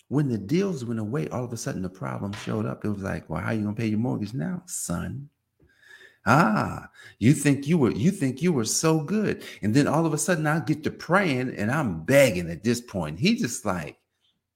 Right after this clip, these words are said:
he says, "Look, I'm gonna take care of you, but I ain't giving you all the stuff that you,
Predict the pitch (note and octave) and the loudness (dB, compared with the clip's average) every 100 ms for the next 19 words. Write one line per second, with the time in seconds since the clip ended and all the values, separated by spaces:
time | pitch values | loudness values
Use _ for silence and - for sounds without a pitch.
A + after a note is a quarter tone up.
0 | _ _ _ _ _ _ - - _ - | _ _ _ _ _ _ -20 -20 _ -4
1 | G3+ G3+ A#2+ F#2 D2+ - _ _ _ _ | -2 0 -2 -2 -8 -12 _ _ _ _
2 | _ _ _ _ _ - - C#3 G3 F#3 | _ _ _ _ _ -20 -2 0 2 0
3 | D#3 - D#3 B2+ D#2 - - _ _ _ | -2 0 0 0 -2 -8 -18 _ _ _
4 | _ _ _ - E2 D3+ D3+ A2+ G2 A2+ | _ _ _ -6 0 2 2 2 2 0
5 | F#2 D#2+ D2+ C#2 C2+ - D2+ - C#2 D#2 | 0 -2 -4 -6 -10 -10 -10 -10 -14 -12
6 | C#2+ | -14